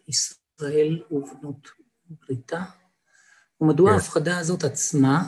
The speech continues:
Speaker 1: נושא הגרעין היא רק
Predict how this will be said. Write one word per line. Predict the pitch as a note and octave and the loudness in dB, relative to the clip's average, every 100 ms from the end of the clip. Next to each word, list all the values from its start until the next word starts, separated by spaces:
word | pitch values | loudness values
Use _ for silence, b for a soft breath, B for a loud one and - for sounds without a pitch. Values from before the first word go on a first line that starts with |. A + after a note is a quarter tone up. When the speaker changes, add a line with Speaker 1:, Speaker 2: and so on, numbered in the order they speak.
| - _ _ _ _ - | -8 _ _ _ _ -14
Speaker 1:
נושא | D3 - F3+ | -12 -2 0
הגרעין | F3 D#3+ D#3 D#3+ F#3 F3 | 2 0 -4 -2 0 2
היא | E3 D#3+ D#3 E3 | 2 2 2 -2
רק | D#3 D#3+ D#3 | -2 -2 -2